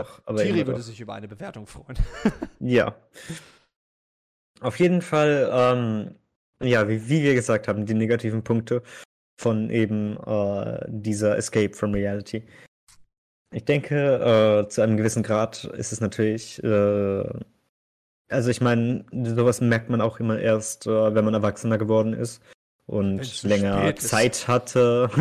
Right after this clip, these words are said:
Speaker 1: <laughs> Nein, wenn man länger Zeit hatte, über so, solche Sachen nachzudenken. Nämlich, dass, ähm,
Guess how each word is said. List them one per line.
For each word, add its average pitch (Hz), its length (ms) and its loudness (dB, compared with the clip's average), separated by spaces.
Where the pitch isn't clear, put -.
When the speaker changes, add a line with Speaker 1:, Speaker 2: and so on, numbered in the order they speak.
Speaker 1:
<laughs> - 360 -14
Nein, 123 380 2
wenn 113 120 0
man 110 100 0
länger 110 240 0
Zeit 113 320 -4
hatte, 113 180 -2
über 110 160 -2
so, 101 220 -2
solche 107 260 -2
Sachen 104 300 -2
nachzudenken. 113 800 -2
Nämlich, 104 360 0
dass, - 320 -4
ähm, 101 520 0